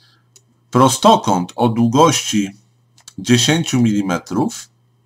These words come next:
oraz grubości, szerokości D.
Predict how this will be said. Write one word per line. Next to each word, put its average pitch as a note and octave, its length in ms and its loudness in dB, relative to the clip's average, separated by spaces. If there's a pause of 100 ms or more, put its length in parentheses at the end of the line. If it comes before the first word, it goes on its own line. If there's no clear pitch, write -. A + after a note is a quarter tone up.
(1300)
oraz E3+ 480 4 (120)
grubości, A#2+ 760 0
szerokości D3 920 -2 (380)
D. F2 340 -4